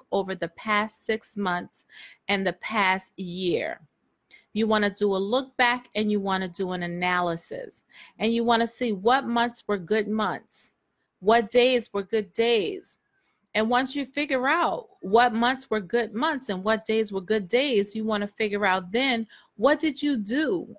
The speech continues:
on those specific days? What did you say on those specific days? What did you say to your audience? What did you say in your emails?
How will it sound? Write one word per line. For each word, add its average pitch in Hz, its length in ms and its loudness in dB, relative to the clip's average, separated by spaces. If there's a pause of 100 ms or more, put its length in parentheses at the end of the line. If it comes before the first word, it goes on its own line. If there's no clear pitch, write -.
on 208 180 2
those 202 260 0
specific 180 600 -8
days? - 560 -8 (1600)
What 240 420 2
did 277 260 -4
you 254 140 -2
say 269 680 0
on 175 200 0
those 175 280 0
specific - 720 -8
days? 90 560 -6
What 233 220 4
did 240 180 -8
you 254 80 -2
say 240 320 2
to 233 180 -4
your 226 360 0
audience? 185 640 0 (320)
What 226 220 4
did 240 180 -4
you 240 80 -4
say 233 400 4
in 220 80 0
your 214 260 0
emails? 214 680 -2